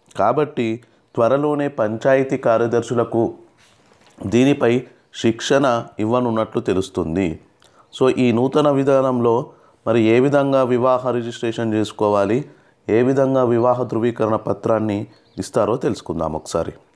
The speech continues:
ఓకే, నూతన విధ-, నూతన విధానంలో వధూవరులకు వివాహ మెమొరాండం అందించడం జరుగుతుంది. ఆ తర్వాత వారి యొక్క పూర్తి వివరాలు సేకరిస్తారు. సేకరించిన తర్వాత ఇందుకోసం వాళ్ళు,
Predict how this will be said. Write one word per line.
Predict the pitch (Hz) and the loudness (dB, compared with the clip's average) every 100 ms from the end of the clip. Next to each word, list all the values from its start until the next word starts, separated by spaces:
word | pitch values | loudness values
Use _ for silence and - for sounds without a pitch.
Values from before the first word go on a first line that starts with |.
| - | -10
ఓకే, | 98 147 180 - - - _ _ | -4 -2 -2 -8 -20 -20 _ _
నూతన | 117 139 170 | -2 2 4
విధ-, | 160 156 143 120 120 | 4 2 2 2 0
నూతన | 139 160 151 | 2 2 2
విధానంలో | 143 135 127 131 127 127 - _ _ _ _ | 2 0 0 -2 -2 -2 -6 _ _ _ _
వధూవరులకు | 104 113 151 156 131 113 104 131 175 - _ _ | -2 2 2 2 2 0 0 -2 -4 -10 _ _
వివాహ | 101 120 143 156 | 0 2 2 0
మెమొరాండం | 147 131 127 120 110 117 151 | -2 -4 -2 -2 -2 -4 -4
అందించడం | 104 104 101 110 120 | -4 -4 0 0 2
జరుగుతుంది. | 123 95 90 82 76 78 - _ _ _ _ _ _ _ | 0 0 -2 -4 -6 -10 -14 _ _ _ _ _ _ _
ఆ | 98 | -4
తర్వాత | 110 143 110 107 - 131 - _ _ _ | 0 0 0 -2 -2 -4 -6 _ _ _
వారి | 95 117 151 | 0 2 2
యొక్క | 151 147 | 0 -4
పూర్తి | 143 143 151 170 | -4 -4 0 2
వివరాలు | 147 139 127 123 | 4 4 2 0
సేకరిస్తారు. | - 117 98 90 - 82 82 - _ _ _ _ _ - | -2 -4 -4 -6 -6 -6 -8 -12 _ _ _ _ _ -2
సేకరించిన | 120 131 151 147 143 131 | 0 2 2 0 -4 -2
తర్వాత | 127 113 113 107 104 101 110 _ _ _ _ _ _ 113 | 0 2 0 0 -2 -2 -6 _ _ _ _ _ _ -2
ఇందుకోసం | 147 165 151 127 117 107 | 2 2 2 2 0 0
వాళ్ళు, | 101 113 | 0 0